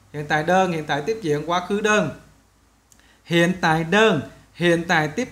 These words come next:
diễn, quá khứ đơn. Hiện tại đơn, hiện tại tiếp diễn,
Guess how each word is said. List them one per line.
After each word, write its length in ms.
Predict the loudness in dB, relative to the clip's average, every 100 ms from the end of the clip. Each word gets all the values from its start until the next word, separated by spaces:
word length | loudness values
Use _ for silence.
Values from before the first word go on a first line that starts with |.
| -2
diễn, 300 | 2 4 2 -4 -16 -20 -4
quá 340 | 0 2 0 -2
khứ 220 | -4 -4
đơn. 380 | 2 2 2 -4 -14 -20 -20 -20
Hiện 380 | -4 0 0 0
tại 240 | 0 0 2
đơn, 340 | 2 2 0 -10 -20 -20 _ _
hiện 300 | -4 -4 -2
tại 200 | -2 -2 -2
tiếp 160 | -6 -4
diễn, 300 | -4 -4